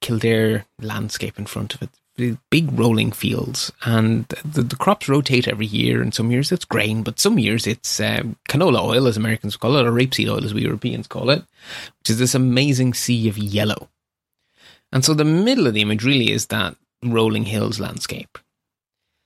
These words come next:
Then to give it a sense of foreground, we have a hedgerow,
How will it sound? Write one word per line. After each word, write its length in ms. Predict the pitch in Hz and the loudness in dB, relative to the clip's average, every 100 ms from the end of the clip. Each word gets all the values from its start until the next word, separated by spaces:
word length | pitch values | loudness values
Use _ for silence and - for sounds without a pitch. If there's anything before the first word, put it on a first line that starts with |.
| _ _ - | _ _ 2
Then 300 | 147 147 143 | 6 6 6
to 80 | - | 4
give 180 | 233 | 4
it 60 | 269 | 4
a 40 | |
sense 220 | 247 196 156 | 4 4 2
of 80 | |
foreground, 840 | - - 233 170 98 85 135 175 - - - | 0 2 4 4 0 0 2 2 0 -6 -8
we 60 | 98 | -2
have 160 | 107 | 2
a 40 | 131 | 2
hedgerow, 600 | - 214 123 104 - | 4 2 4 0 0